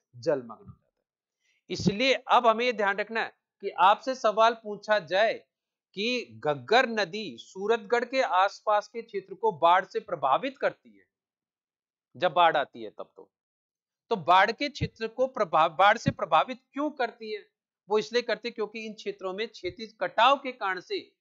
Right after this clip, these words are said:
इसका क्षेत्र नदी के तल से नीचे होने के कारण से पानी पूरी तरह से आसपास के क्षेत्र में फैल जाता है, इसलिए यहाँ पर बाढ़ से ज्यादा प्रभावित क्षेत्र माना जाता है। यहाँ पे अब आगे ध्यान देना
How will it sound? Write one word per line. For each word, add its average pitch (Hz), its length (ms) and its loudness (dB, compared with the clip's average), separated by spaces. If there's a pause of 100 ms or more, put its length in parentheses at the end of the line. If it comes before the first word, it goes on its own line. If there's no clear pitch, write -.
इसका 175 240 -6
क्षेत्र 180 320 -14
नदी 151 260 -12
के 156 140 -10
तल 135 200 -10
से 220 200 -4 (340)
नीचे 190 400 -10
होने 156 260 -12
के 160 120 -16
कारण 135 240 -12
से 180 100 -20
पानी 139 320 -10
पूरी 123 220 -18
तरह 123 140 -16
से 139 140 -10
आसपास 117 340 -10
के 120 60 -20
क्षेत्र 107 300 -20
में 208 120 -14 (360)
फैल 170 140 0
जाता - 260 -20
है, - 60 -20 (160)
इसलिए 170 260 -12
यहाँ 123 200 -12
पर 117 120 -12
बाढ़ 113 220 -4
से 123 120 -20
ज्यादा 101 240 -18
प्रभावित 95 480 -12
क्षेत्र 175 640 -12
माना 78 260 -20
जाता - 280 -20
है। 50 40 -20
यहाँ - 80 -20
पे - 1400 -8
अब 202 120 4
आगे 208 220 4
ध्यान 208 180 -2
देना 208 280 -8